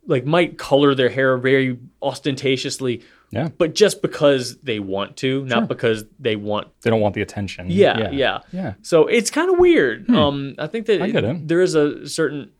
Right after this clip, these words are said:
Speaker 1: you know, uh, immediate reaction to say, "Well, that person wants to be noticed." But that's definitely not always the case. Now, to be fair, absolutely talk to me. If, if any of you see me, like, y'all are cool. Y'all are all on my cool list. So
Speaker 2: Oh, yeah.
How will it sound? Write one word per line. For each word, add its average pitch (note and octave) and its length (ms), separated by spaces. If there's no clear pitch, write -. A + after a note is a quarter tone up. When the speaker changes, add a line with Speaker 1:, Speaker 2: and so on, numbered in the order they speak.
Speaker 1:
you D#3 140
know, B2+ 380
uh, A2 340
immediate D3+ 720
reaction A#2+ 420
to - 80
say, A#2+ 140
"Well, G#2+ 140
that C#3 200
person G2 300
wants F#2 160
to - 80
be F2+ 100
noticed." E2+ 420
But A2+ 220
that's - 200
definitely D4 360
not C#4 140
always C4 220
the G#3+ 80
case. - 400
Now, G#2 300
to - 80
be G2+ 80
fair, F#2+ 380
absolutely A2 540
talk - 260
to - 60
me. - 140
If, - 160
if - 200
any C#3+ 220
of A#2+ 100
you D#3 360
see A#2 280
me, F#2+ 200
like, G#2+ 200
y'all C3+ 200
are B2 80
cool. - 300
Y'all A2+ 180
are A#2+ 80
all A#2+ 140
on A#2 60
my G#2+ 100
cool F#2+ 260
list. - 240
So G2+ 100
Speaker 2:
Oh, - 40
yeah. - 120